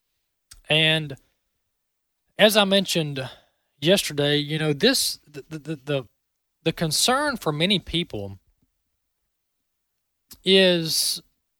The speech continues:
is trying to balance our rights,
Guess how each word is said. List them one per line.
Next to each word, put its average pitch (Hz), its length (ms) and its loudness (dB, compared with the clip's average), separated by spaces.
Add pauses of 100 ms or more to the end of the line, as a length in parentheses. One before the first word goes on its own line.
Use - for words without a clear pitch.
(480)
is 180 200 4
trying 240 400 -2
to 160 100 -2
balance 135 880 -2 (1300)
our 160 520 4
rights, 135 960 -2